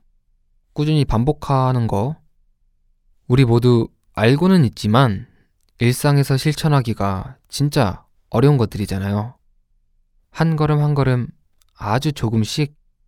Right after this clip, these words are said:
일상에 변화를 주다 보면 언젠가는 스트레스 없는 하루도 찾아올 거예요. 서로에게 또 가장 중요한 내 자신에게 상처 주지 않는 오늘이 되기를 바랄게요. 우리가 함께하는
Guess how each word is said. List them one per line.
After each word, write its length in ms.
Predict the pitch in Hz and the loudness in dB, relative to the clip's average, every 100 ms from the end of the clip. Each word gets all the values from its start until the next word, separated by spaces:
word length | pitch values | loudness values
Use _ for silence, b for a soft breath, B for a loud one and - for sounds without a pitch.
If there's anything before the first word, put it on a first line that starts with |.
| _ - | _ -2
일상에 420 | 120 - 139 123 | -2 0 0 0
변화를 380 | - 117 131 127 | 0 0 2 0
주다 220 | - 107 | -2 -4
보면 520 | 104 101 104 127 98 - | -2 0 2 0 -2 -6
언젠가는 640 | - 143 180 151 120 131 - _ _ _ _ - | -2 0 2 2 2 2 -2 _ _ _ _ -20
스트레스 500 | - - 160 151 123 | -18 -4 -2 0 -2
없는 240 | 110 123 | -2 -2
하루도 400 | 123 107 139 143 _ _ | -2 -2 -2 -4 _ _
찾아올 280 | - 139 120 | -6 -4 -4
거예요. 220 | - - - _ _ _ _ _ _ _ _ _ _ _ _ _ _ | -8 -14 -20 _ _ _ _ _ _ _ _ _ _ _ _ _ _
서로에게 680 | - 156 156 104 107 135 - _ _ _ _ | -4 2 2 2 -2 -4 -8 _ _ _ _
또 240 | 143 110 - _ _ _ | -2 -2 -4 _ _ _
가장 340 | - 123 175 185 | -6 -2 0 0
중요한 480 | - 135 135 131 113 | 0 2 4 2 2
내 120 | 113 | 0
자신에게 640 | - 104 110 101 123 131 B B B B _ | 0 -4 -2 -2 -2 -4 B B B B _
상처 420 | - 180 190 - | -6 -4 -4 -4
주지 240 | 175 165 | -4 0
않는 260 | 160 110 123 | 0 2 0
오늘이 420 | 110 104 156 170 _ _ _ - | 0 0 0 -2 _ _ _ -10
되기를 320 | 110 104 120 | -6 -2 -4
바랄게요. 580 | - 104 98 98 98 143 _ _ _ _ _ _ _ _ _ _ _ _ _ _ _ _ _ - | -4 -6 -6 -4 -6 -8 _ _ _ _ _ _ _ _ _ _ _ _ _ _ _ _ _ -4
우리가 260 | 120 113 | 0 2
함께하는 560 | 107 104 104 92 147 180 | 2 0 -2 0 0 0